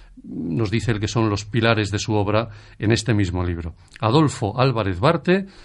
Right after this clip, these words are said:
que ya digo que es uno de los que ha tenido mucho que ver en la creación de este libro.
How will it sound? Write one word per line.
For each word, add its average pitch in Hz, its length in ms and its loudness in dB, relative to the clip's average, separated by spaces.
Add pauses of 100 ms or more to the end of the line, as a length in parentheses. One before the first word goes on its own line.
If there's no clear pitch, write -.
(140)
que - 100 -8
ya 101 120 0
digo 107 220 0
que 101 80 -4
es - 120 -6
uno 117 160 0
de 104 60 0
los 92 160 -4
que - 80 -4
ha 98 40 -4
tenido 113 400 0
mucho 143 320 -2
que 110 100 -2
ver 135 220 -2 (340)
en 101 180 0
la 95 140 0
creación 101 680 -2
de 104 60 -2
este 101 200 -4
libro. 90 340 -6